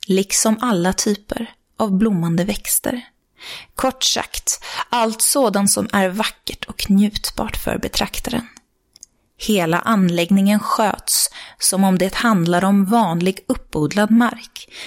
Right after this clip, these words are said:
och nya skott måste beskäras nästan lika mycket som på vanlig mark. Den konstgjorda odlingen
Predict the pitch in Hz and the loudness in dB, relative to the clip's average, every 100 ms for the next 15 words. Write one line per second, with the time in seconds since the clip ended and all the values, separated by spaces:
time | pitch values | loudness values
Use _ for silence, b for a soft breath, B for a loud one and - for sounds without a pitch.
0 | B 269 254 196 214 - - - - - | B 2 4 4 0 -2 -4 -6 -6 -8
1 | - - 254 - 247 254 - 82 - - | -6 0 0 0 -2 -2 -2 -2 -2 -2
2 | - 233 240 - 196 196 226 226 - 190 | 2 2 2 0 2 2 2 0 -2 2
3 | 208 - - - - _ - 262 254 277 | 2 -2 -12 -14 -18 _ 0 2 2 2
4 | 247 226 277 247 233 - - - _ _ | 2 2 2 0 -2 -10 -16 -18 _ _
5 | _ _ B B B B B B _ 190 | _ _ B B B B B B _ 0
6 | 190 220 208 185 - 170 170 - 202 165 | 2 2 2 2 2 0 0 0 0 0
7 | 175 220 247 | 0 0 0